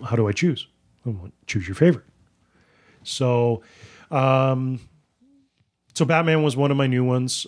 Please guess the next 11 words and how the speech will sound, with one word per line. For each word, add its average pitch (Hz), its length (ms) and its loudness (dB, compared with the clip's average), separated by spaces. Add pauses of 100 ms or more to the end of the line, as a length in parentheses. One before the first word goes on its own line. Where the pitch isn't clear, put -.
(120)
Um, 120 680 -2
I 113 100 -4
bought 120 320 2
a 120 40 0
cowl 127 500 6
from, 117 680 2
uh, 107 160 0
Gauntlet, 120 720 -4
Gauntlet 135 440 0
F 127 240 -12
X 143 400 -4